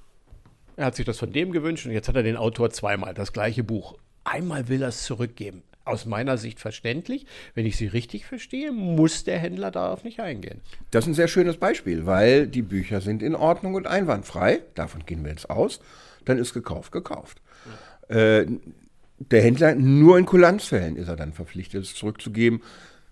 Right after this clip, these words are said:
Speaker 2: Wir wissen, dass das ja viele machen, wenn das Buch nicht, äh, so ausgepackt ist, also das,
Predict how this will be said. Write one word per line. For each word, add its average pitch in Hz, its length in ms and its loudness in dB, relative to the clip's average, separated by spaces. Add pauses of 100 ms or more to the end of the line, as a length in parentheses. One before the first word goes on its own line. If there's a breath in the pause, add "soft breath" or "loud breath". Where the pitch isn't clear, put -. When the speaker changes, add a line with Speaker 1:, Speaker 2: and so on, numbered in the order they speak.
Speaker 2:
Wir 90 140 -4
wissen, 120 240 2
dass 101 180 2
das 92 180 -4
ja 90 60 -4
viele 92 260 -4
machen, 120 340 2
wenn 101 100 0
das 90 140 -2
Buch - 360 -6
nicht, - 680 -2
äh, 104 140 4
so 110 220 4
ausgepackt 113 580 -2
ist, 98 140 -12
also 92 220 -10
das, 92 240 -14